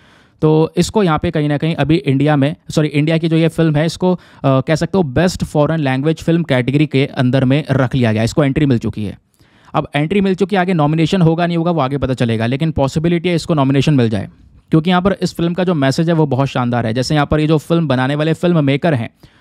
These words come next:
उनका कहना यह है कि ये जो फिल्म है ये क्लाइमेट चेंज के थीम के ऊपर है,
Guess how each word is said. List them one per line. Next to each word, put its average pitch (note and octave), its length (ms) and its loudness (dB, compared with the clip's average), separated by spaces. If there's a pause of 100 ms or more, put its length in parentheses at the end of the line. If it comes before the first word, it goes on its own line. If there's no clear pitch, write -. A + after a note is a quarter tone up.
(160)
उनका E3 280 2
कहना D#3+ 260 -2
यह C#3+ 180 0
है D3 120 -2
कि F3 120 -4
ये D#3+ 80 2
जो D#3+ 100 4
फिल्म D#3+ 300 2
है D#3 100 2
ये F3+ 60 0
क्लाइमेट D3 420 0
चेंज D#3 240 -2
के E3+ 100 -2
थीम D3+ 240 -2
के D#3 100 2
ऊपर A#2 220 0
है, F#2+ 160 -10